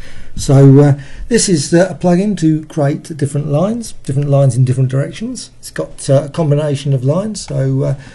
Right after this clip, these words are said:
just gonna zoom in a bit so you can actually see the lines here. There's lines that way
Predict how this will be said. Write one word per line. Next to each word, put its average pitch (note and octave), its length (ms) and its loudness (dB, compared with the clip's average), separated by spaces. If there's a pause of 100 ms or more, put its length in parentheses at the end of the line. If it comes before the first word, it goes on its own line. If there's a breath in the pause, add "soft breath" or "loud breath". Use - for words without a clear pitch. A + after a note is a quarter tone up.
(220 loud breath)
just - 180 -8
gonna C3+ 300 2 (320 loud breath)
zoom C3+ 280 6
in C3 80 6
a B2+ 60 6
bit F3 320 -2
so - 140 -10
you C3 40 -4
can C#3 80 0
actually C3+ 220 -6
see D3 300 -2
the C#3 120 4
lines C#3+ 440 4
here. G#3+ 260 -4 (120)
There's - 200 -20
lines C3+ 320 2
that D#3 140 -6
way G3+ 260 -6